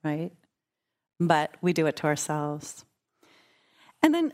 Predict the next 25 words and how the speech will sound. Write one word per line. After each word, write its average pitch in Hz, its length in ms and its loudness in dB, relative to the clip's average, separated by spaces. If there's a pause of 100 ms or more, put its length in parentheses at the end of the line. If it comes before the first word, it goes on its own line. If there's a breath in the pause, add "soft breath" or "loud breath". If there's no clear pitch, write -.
(160)
sometimes 381 720 2
people 247 280 2
say, 220 200 2
"Well, 226 140 2
there's 262 200 2
a 269 60 2
lot 262 100 4
of 233 80 0
value 185 640 4
in 165 160 2
self-criticism. - 1040 0
Like, 175 240 2
if 208 120 2
I'm 196 160 4
critical, 339 640 2
it 160 140 -2
motivates 190 840 2
me 175 240 4
to 185 180 0
improve 233 640 2
in 170 120 2
my 147 140 2
life. - 380 -2
What 202 160 2
if, - 120 -4